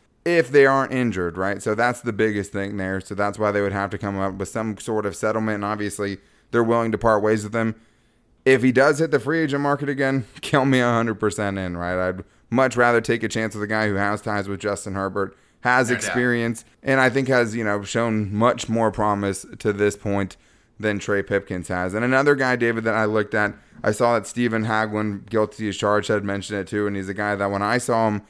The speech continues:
Speaker 1: on the release list definitely caught my eye, and that's Daz Newsome, who is a rookie from North Carolina. The biggest thing there,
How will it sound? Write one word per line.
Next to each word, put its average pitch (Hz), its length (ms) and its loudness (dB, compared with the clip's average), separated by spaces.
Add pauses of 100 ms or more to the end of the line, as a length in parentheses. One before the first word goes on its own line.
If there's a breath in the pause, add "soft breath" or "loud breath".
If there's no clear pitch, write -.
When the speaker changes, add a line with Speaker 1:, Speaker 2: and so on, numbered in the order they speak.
(260 soft breath)
Speaker 1:
on 113 180 2
the 110 80 0
release 104 420 0
list 101 300 -2
definitely 104 500 0
caught 101 280 -2
my 101 220 -2
eye, - 20 0
and 98 120 -2
that's 104 220 -4
Daz 107 380 0
Newsome, 107 340 -4
who 101 140 -2
is 95 100 -4
a 92 60 -2
rookie 113 340 -2
from 113 220 -4
North 101 240 -4
Carolina. 113 640 -2 (600 soft breath)
The 113 80 -4
biggest 139 400 4
thing 131 200 0
there, 123 400 -2